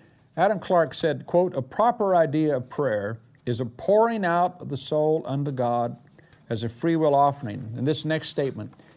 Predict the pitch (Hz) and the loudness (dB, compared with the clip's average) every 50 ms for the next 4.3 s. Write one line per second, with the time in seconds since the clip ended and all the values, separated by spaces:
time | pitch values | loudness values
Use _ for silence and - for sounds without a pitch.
0 | _ _ - - - 175 185 190 196 202 202 202 196 208 208 - - - - - | _ _ -10 -2 2 2 4 4 4 4 4 2 0 0 -4 -10 -20 -20 -20 -20
1 | - _ _ _ _ - 151 160 170 170 175 170 165 - - - - _ _ _ | -20 _ _ _ _ -4 0 2 4 4 4 2 0 -2 -8 -10 -14 _ _ _
2 | _ _ _ _ _ - 123 117 127 120 120 120 120 139 156 165 165 170 170 151 | _ _ _ _ _ -8 -4 -2 -2 0 0 0 2 2 2 2 0 0 -2 -2
3 | 156 165 165 160 147 135 - - - _ _ _ - _ _ _ - - 139 151 | -2 -2 -2 -4 -6 -8 -12 -18 -20 _ _ _ -20 _ _ _ -10 -6 -2 0
4 | 147 147 147 147 139 | 0 0 0 0 -2